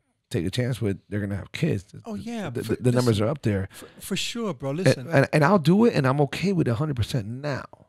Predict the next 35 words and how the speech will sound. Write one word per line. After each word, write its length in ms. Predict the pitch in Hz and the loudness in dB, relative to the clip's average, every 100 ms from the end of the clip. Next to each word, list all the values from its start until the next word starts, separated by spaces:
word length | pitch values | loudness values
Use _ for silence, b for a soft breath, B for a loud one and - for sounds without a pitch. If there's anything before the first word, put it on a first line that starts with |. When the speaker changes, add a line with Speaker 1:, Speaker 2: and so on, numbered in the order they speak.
| _ - | _ -2
Speaker 2:
I 40 | |
have 160 | 143 165 | 2 2
no 140 | 165 | 0
problem 340 | 165 156 151 | -2 -4 -2
with 160 | 143 151 | -6 -8
it 60 | 147 | -6
whatsoever. 520 | 143 - 135 123 117 | -4 0 0 -2 -2
Speaker 1:
If 160 | 117 135 | -2 0
I 80 | 143 | 2
meet 240 | 156 139 | 2 2
the 80 | 120 | 0
one 520 | 110 127 143 113 92 - | 2 0 2 0 -4 -10
tomorrow, 680 | - 107 110 120 101 85 87 _ _ _ _ _ _ _ _ _ - | -6 -4 -4 -4 -6 -6 -10 _ _ _ _ _ _ _ _ _ -14
and 120 | 95 | -10
she's 320 | - 120 120 | -4 -2 -2
like, 320 | 117 101 101 _ | -2 -4 -6 _
you 80 | 120 | -10
know, 80 | 107 | -10
a 40 | |
couple 260 | - 110 104 | -8 -8 -6
months 240 | 117 120 | -6 -6
from 140 | 110 101 | -8 -10
now, 180 | 92 | -10
"Hey, 380 | 95 - 101 92 - | -10 -10 -12 -12 -14
I 60 | |
wanna 200 | 101 98 | -12 -10
have 140 | 92 98 | -10 -12
a 40 | |
kid," 420 | - - 151 139 - _ _ _ _ _ _ _ _ _ _ _ _ _ _ _ _ _ _ | -14 -12 -12 -12 -18 _ _ _ _ _ _ _ _ _ _ _ _ _ _ _ _ _ _
I'm, 160 | 92 104 _ | -18 -18 _
I'm 100 | 104 | -10
gonna 160 | 98 92 | -8 -4
break 260 | 92 87 | -4 -4
her 80 | 92 | -6
heart. 320 | 104 175 214 | -8 -10 -12